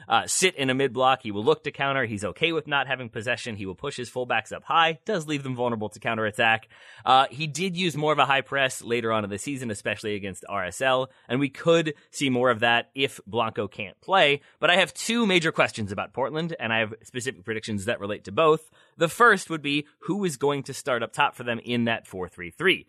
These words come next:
Felipe Mora, uh, was the starter at the end of last season. I believe he got thirteen goals, uh, but is out six to eight weeks to start the season. He had arthroscopic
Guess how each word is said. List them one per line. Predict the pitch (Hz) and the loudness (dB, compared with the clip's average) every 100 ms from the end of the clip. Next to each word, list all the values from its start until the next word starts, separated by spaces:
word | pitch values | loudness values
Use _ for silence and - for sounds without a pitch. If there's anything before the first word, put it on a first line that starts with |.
| - - | -20 -20
Felipe | - 123 131 113 | -10 -2 -2 0
Mora, | 104 170 185 185 180 - | 2 6 6 6 2 -6
uh, | - 117 | 0 2
was | 113 123 110 | 2 -4 -4
the | |
starter | 113 123 107 | -4 0 0
at | 98 | -2
the | 101 | -4
end | 95 | -6
of | |
last | 95 90 | -4 -6
season. | 135 117 113 | -4 -6 -6
I | 95 | -6
believe | 95 92 | -8 -8
he | |
got | - - | -10 -12
thirteen | - 113 - 127 127 | -8 -8 -6 -6 -2
goals, | 127 143 170 190 - - - | 4 4 4 -2 -10 -14 -8
uh, | - 123 | 4 4
but | 117 143 | 6 2
is | 143 | 4
out | 151 185 - | 2 0 -2
six | - 147 | -8 -6
to | 131 | -2
eight | 117 98 | -2 -2
weeks | 123 170 - | -4 -4 -6
to | 151 | -4
start | 160 156 | -2 -2
the | 143 | -8
season. | 160 147 151 | -8 -6 -4
He | 143 120 120 | -6 -4 0
had | 120 110 - _ 151 | 2 0 -4 _ 2
arthroscopic | 170 175 156 151 - 139 135 147 | 2 2 -2 -4 -2 0 2 0